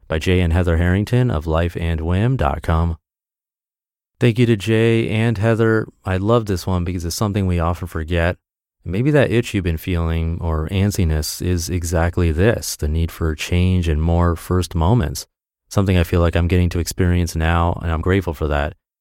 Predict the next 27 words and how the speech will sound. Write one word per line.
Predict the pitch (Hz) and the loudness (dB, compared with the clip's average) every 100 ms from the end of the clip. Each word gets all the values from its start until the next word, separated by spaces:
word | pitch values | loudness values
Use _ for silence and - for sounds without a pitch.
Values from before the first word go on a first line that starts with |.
| _ _ | _ _
Do | - 101 | -2 -2
share | 117 101 | 2 2
whatever | 92 95 | 2 0
novel | 95 92 95 | 0 -2 -2
experiences | 92 - 95 95 98 | -4 -4 -2 -2 -4
you're | 87 92 | -2 0
having | 90 90 95 95 92 92 | 0 0 0 -2 -2 -2
with | 90 101 | -4 -2
me. | 110 107 104 _ _ _ | 0 0 -2 _ _ _
I'd | - | -8
love | 80 98 | -2 0
to | - | 0
hear | 87 92 | 0 2
it. | 98 - _ _ _ _ _ | 2 0 _ _ _ _ _
Thank | - 98 | -4 -2
you | |
for | 104 | 0
listening | 95 107 113 95 | 2 2 2 0
and | 90 | 2
being | 104 107 | 0 2
here | 117 113 | 2 2
and | 98 | 0
for | 87 | -4
subscribing | 95 - 107 101 104 | -6 -4 0 0 0
to | 98 | -2
the | 90 | -4
show. | - 117 131 120 | 0 2 2 0